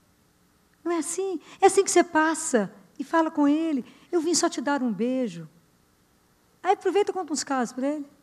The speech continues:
Falei, "Vim te dar umas notícias, menino. Sabe minha mãe, a situação tá boa, não? Sabe meu pai também tá bom, não?" Conta daquilo que você tá preocupado, você tá preocupado com o marido, com os filhos, conta, como se ele não soubesse.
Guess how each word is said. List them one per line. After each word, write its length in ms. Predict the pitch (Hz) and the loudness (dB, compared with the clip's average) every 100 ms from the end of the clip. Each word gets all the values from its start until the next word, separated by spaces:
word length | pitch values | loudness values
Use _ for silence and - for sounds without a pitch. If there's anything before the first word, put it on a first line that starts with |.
| - | -10
Falei, 160 | 330 | -8
"Vim 60 | 339 | -8
te 120 | 339 | -6
dar 80 | 311 | -2
umas 120 | 285 | 0
notícias, 480 | 240 240 330 311 233 | -2 -4 -6 -4 -4
menino. 240 | 185 165 - - _ _ _ | -4 -6 -12 -20 _ _ _
Sabe 240 | - 370 | 8 8
minha 160 | 320 294 | 8 4
mãe, 180 | 339 311 | 4 2
a 40 | |
situação 340 | 277 262 294 | 2 0 0
tá 100 | 277 | -2
boa, 220 | 233 247 247 | 0 0 0
não? 300 | 277 269 247 - - | -2 -4 -8 -14 -6
Sabe 240 | - 392 339 | 8 8 8
meu 120 | 339 | 4
pai 140 | 349 | 4
também 240 | 330 320 302 | 2 0 0
tá 120 | 277 | -2
bom, 180 | 247 269 | -2 -2
não?" 340 | 285 294 285 - - | 0 -2 -2 -8 -12
Conta 480 | - 427 440 427 - | -4 -2 -2 -2 0
daquilo 220 | 294 - | 0 0
que 80 | 302 | -2
você 60 | 311 | -2
tá 80 | 285 | -2
preocupado, 560 | 247 - 311 311 294 | -4 -2 0 2 2
você 80 | 302 | 0
tá 80 | 269 | -6
preocupado 360 | 302 - 277 | -4 0 0
com 60 | 277 | 2
o 40 | |
marido, 460 | 247 220 226 285 277 | 2 2 4 2 2
com 140 | 254 | 0
os 140 | 247 - | 0 -2
filhos, 160 | 294 - | -6 -6
conta, 560 | 320 320 294 240 208 - _ _ _ | -4 -4 -6 -10 -12 -12 _ _ _
como 140 | 285 254 | -6 -2
se 100 | 247 | -2
ele 60 | |
não 80 | 226 | -4
soubesse. 520 | - 220 240 - - | -8 -16 -18 -20 -20